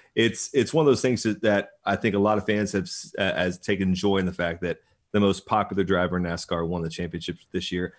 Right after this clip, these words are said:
And remember, it all started at that first race in Darlington when he gave the double bird to Kyle Busch for wrecking him.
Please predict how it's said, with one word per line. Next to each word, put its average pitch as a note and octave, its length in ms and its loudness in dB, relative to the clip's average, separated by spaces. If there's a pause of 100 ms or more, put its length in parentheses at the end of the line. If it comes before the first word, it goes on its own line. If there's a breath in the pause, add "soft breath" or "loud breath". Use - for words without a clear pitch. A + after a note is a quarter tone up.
(200 soft breath)
And F2+ 80 0
remember, D#3 380 4
it A2 140 0
all C#3 140 2
started C#3 320 2
at C3 80 -2
that A2+ 160 -4
first C3+ 240 0
race A#2+ 220 2
in G#2+ 80 -2
Darlington G#2+ 580 0 (240 soft breath)
when G2+ 160 2
he G2 80 4
gave F#2+ 220 4
the F#2+ 80 0
double G2 220 2
bird B2+ 520 2 (540)
to G#2 420 4
Kyle G#2+ 240 0
Busch C3+ 220 4
for A2+ 80 0
wrecking D3 260 2
him. D#2+ 140 -4